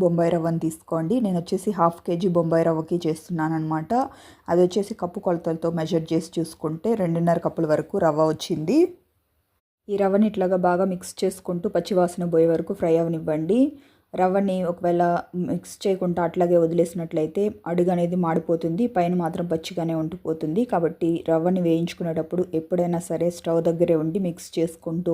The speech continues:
ఉండాలి. అప్పుడే రవ్వ అనేది అన్ని వైపులా ఈవెన్‌గా ఫ్రై అవుతుంది. చూసారు కదా, రవ్వ బాగా ఫ్రై అయ్యి మంచి కలర్లోకి వచ్చేసింది. ఈ స్టేజ్లో ఉన్నప్పుడు ఫ్లేవర్ కోసం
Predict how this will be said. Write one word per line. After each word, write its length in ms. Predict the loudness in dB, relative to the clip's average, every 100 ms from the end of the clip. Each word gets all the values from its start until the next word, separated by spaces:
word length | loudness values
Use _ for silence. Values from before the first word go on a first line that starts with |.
| 0
ఉండాలి. 340 | 0 0 0 -2 -4
అప్పుడే 240 | 0 2 2
రవ్వ 200 | 0 0 -2
అనేది 260 | -2 -4 -4
అన్ని 180 | -4 -2 0
వైపులా 300 | 0 0 -2 0 0
ఈవెన్‌గా 320 | 0 0 0 0
ఫ్రై 120 | 2 0
అవుతుంది. 420 | 0 -4 0 0 0 -2 _ _ _ _ _ _ _ _
చూసారు 300 | -2 2 4
కదా, 140 | 4 4
రవ్వ 180 | 2 2 2
బాగా 180 | 0 0 -2
ఫ్రై 140 | 0 0
అయ్యి 160 | 0 -2
మంచి 220 | -4 -2
కలర్లోకి 380 | 0 0 0 -2
వచ్చేసింది. 380 | -4 -4 -4 -4 -4
ఈ 20 | -2
స్టేజ్లో 360 | -2 -2 0 -2
ఉన్నప్పుడు 280 | -2 -4 -4
ఫ్లేవర్ 260 | 2 2 2
కోసం 220 | -2 -2